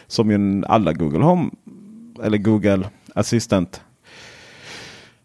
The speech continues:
eh, certifierade högtalare. Jag tror inte man använder det ordet. Men i alla fall, he-, eh, högtalare som är inbyggd Google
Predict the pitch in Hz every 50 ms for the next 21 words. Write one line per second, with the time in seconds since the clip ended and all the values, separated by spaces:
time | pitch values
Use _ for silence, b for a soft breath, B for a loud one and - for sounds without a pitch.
0 | _ _ - 98 98 95 95 95 98 101 95 - - 110 101 92 - 107 - -
1 | 107 98 95 92 92 90 107 104 107 - - 104 - - 64 67 95 - - 98
2 | 95 92 92 87 92 92 87 80 78 85 85 82 78 71 - - 131 147 151 151
3 | 147 147 139 156 120 113 131 156 160 117 147 - - - 101 95 92 98 98 143
4 | 156 156 156 - - 151 139 143 135 135 131 131 127 127 127 - - 139 127 123
5 | 120 120 120 120 117 117 120 113 113 113 113 95 104 98 98 95 87 76 - -
6 | 107 104 95 90 82 90 87 80 69